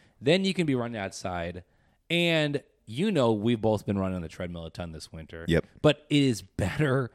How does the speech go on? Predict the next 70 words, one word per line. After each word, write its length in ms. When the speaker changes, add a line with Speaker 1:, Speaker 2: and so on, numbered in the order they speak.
Speaker 1:
to 120
run 180
outside. 460
You 120
just 160
feel 220
better 240
at 80
the 80
end 80
of 80
Speaker 2:
Oh, 60
Speaker 1:
the 60
run. 40
Speaker 2:
yeah. 220
Speaker 1:
I 60
mean, 140
no 100
doubt 220
about 280
it. 20
Speaker 2:
Running 180
on 60
the 60
treadmill 380
feels 240
like 100
a 40
chore, 480
no 120
Speaker 1:
Yeah, 60
Speaker 2:
matter 180
Speaker 1:
that's, 320
Speaker 2:
what. 80
Speaker 1:
well, 260
even 240
if 80
you, 60
yeah, 180
even 160
if 60
you 20
put 120
a 60
show 300
on 400
or 220
a 40
YouTube 300
video, 340
it 380
definitely 260
feels 200
Speaker 2:
You're 80
Speaker 1:
like 100
Speaker 2:
counting 200
Speaker 1:
it's 80
just 100
Speaker 2:
down 220
Speaker 1:
like 80
Speaker 2:
the, 40
the 20
Speaker 1:
exercising. 460
Speaker 2:
miles 480
or 80
whatever. 440
Speaker 1:
But 100
if 100
you're 160
outside, 920